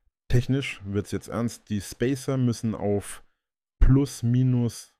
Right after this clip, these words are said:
null Komma null fünf Millimeter genau passen, sonst ist der Effekt gleich wieder weg.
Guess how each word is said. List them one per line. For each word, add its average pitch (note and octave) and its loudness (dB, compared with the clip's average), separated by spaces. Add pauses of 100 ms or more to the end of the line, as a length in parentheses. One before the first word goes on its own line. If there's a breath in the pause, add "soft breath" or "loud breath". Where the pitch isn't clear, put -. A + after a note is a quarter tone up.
null A#2 4
Komma A2 -2
null G#2 0
fünf A#2 -2
Millimeter G2+ -2
genau F#2+ -2
passen, C3+ -6 (420)
sonst G#2+ -4
ist - -10
der F#2+ -2
Effekt - -6
gleich F#2+ -4
wieder F#2+ -4
weg. E2 -10